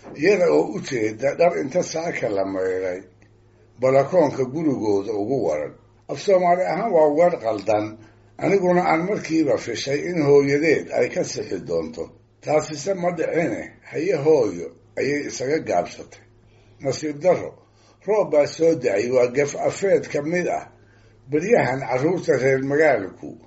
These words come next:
kuwa ay ku hadaaqdo kolka ay afbaradka tahay. Waa gaf afeed waayeelka ay la nool yihiin aysan ka toosine,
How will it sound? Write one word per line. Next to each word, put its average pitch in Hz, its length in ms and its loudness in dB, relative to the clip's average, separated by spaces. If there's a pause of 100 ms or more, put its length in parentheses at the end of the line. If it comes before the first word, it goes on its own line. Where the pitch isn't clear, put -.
(340)
kuwa 165 280 4
ay 135 160 2
ku 156 160 -2
hadaaqdo 98 640 0
kolka 160 320 -4
ay 117 240 -2
afbaradka 120 640 -2
tahay. 76 320 -10 (640)
Waa 170 180 8
gaf 160 240 0
afeed 151 580 0
waayeelka 139 680 0
ay 139 180 2
la 180 140 -4
nool 135 260 -2
yihiin 117 460 -6
aysan 127 440 0
ka 185 140 -6
toosine, 139 600 -4